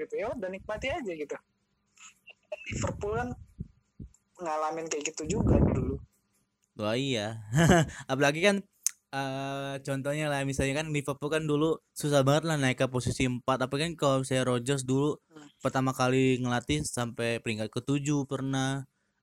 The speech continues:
Speaker 2: sampai pernah banget sampai degradasi. Maksudnya
Speaker 1: Iya.
Speaker 2: posisinya, posisinya ya, posisinya pernah sampai degradasi, tapi akhirnya bangkit-bangkit lagi. Pernah sih situasi kayak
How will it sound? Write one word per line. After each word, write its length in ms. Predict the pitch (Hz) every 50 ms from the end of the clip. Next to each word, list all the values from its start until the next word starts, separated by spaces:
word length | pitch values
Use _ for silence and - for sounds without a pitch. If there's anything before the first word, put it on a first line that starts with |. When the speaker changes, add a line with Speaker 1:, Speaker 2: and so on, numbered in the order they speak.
| -
Speaker 2:
sampai 560 | 120 123 123 131 127 127 123 123 123 123 123 - - _ _ _
pernah 240 | - 123 123 127 127
banget 240 | 127 131 131 139 135
sampai 260 | - 139 131 123 139
degradasi. 880 | 131 131 131 120 131 131 123 147 170 180 165 - - 160 151 151 147 - _ _ _
Maksudnya 240 | - 127 135 175
Speaker 1:
Iya. 80 | 170 151
Speaker 2:
posisinya, 420 | 131 135 151 135 156 160 170 165 151 143
posisinya 500 | 143 127 - - 127 147 147 147 151 143
ya, 140 | 131 127
posisinya 420 | 131 - 135 - 139 131 - 147 143
pernah 220 | - 139 131 135
sampai 320 | 135 127 127 123 117 123 123
degradasi, 840 | 120 123 117 110 123 120 131 143 151 151 - - 139 135 135 131 - _ _ _ _ _ _ _ _ _
tapi 300 | - 117 110 127 127 123
akhirnya 320 | 120 117 - 127 120 120
bangkit-bangkit 540 | 123 120 120 127 117 120 123 123 123 123 -
lagi. 480 | 143 147 143 135 135 135 131 135 135 131 - _ _ _ _ _ _ _
Pernah 320 | - 127 127 156 165 156
sih 240 | 147 135 147 147 143
situasi 480 | - - - - - 131 127 131 139 135
kayak 400 | 143 135 127 123 123 123 -